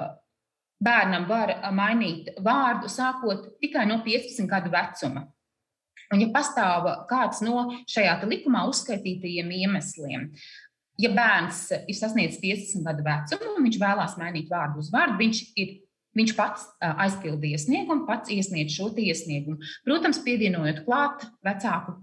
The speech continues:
piekrišanu. Ja bērnam ir aizbildnis, tad, ā,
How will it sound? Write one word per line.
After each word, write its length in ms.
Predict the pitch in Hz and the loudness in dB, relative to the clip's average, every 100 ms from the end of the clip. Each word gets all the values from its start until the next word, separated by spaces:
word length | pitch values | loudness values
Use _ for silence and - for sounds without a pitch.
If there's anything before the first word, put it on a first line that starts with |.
| _ | _
piekrišanu. 800 | 185 147 147 - - 143 151 - - _ 190 | -4 -4 -6 -8 -6 -6 -6 -10 -18 _ 0
Ja 80 | 190 | 2
bērnam 400 | 208 180 165 160 | 4 4 2 2
ir 80 | 151 | 2
aizbildnis, 720 | 147 151 277 427 415 381 - - 196 | 0 0 2 2 0 -6 -12 -14 -4
tad, 320 | 202 185 170 165 | 2 2 2 0
ā, 160 | 160 | 0